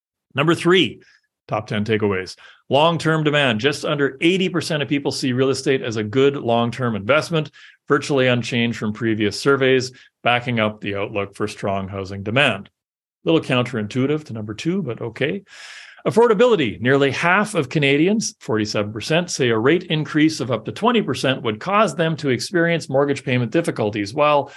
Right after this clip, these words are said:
a whole lot of them have had way higher increases in mortgage payments than that. Among recent first-time buyers, fourteen percent are already re-, reporting having difficulty making their payments.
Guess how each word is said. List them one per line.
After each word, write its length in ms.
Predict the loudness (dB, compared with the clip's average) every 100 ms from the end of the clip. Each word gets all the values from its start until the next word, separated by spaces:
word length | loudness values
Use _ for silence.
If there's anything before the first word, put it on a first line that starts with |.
| -14 -4
a 60 |
whole 140 | 0 4
lot 180 | 4 2
of 60 |
them 100 | 0
have 80 | -2
had 340 | 0 0 0 -10 _ _
way 400 | -6 2 4 4
higher 420 | 4 2 2 2 0
increases 580 | -2 -2 -4 -4 -6
in 80 | -4
mortgage 340 | -2 -2 -4 -6
payments 360 | -8 -6 -8
than 180 | -10 -4
that. 340 | -4 -4 -6 -18 -20 -20 -4
Among 280 | 0 2 2
recent 380 | 4 2 0 -4
first-time 520 | -2 -2 0 0 2
buyers, 420 | 4 4 4 0
fourteen 500 | -2 -2 0 2 2
percent 440 | 2 0 0 0 2
are 100 | 2
already 360 | 2 2 0
re-, 120 | -2 -4
reporting 640 | -8 -2 0 2 -2 -6 -12 _
having 320 | 0 2 2
difficulty 520 | -2 -2 -2 -2 0
making 300 | 0 0 -2
their 120 | -4
payments. 500 | -2 -2 -2 -2 -6